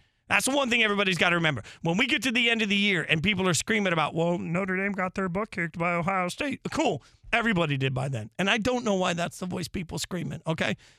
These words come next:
But that's one easy way to dip your toe this weekend. The biggest game of the weekend,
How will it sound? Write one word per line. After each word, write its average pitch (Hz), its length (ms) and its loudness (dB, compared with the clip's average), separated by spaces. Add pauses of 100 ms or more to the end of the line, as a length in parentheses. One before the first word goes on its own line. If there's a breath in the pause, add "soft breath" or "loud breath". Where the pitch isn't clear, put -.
But 196 140 0
that's 214 200 2
one 254 300 2
easy 240 540 0 (180 loud breath)
way 175 380 2 (220 soft breath)
to 175 100 2
dip 156 200 0
your 170 120 2
toe 147 180 2
this 139 180 0
weekend. 117 240 -4
The 131 60 -2
biggest 208 380 2
game 269 180 2
of 269 40 0
the 262 60 0
weekend, 226 400 0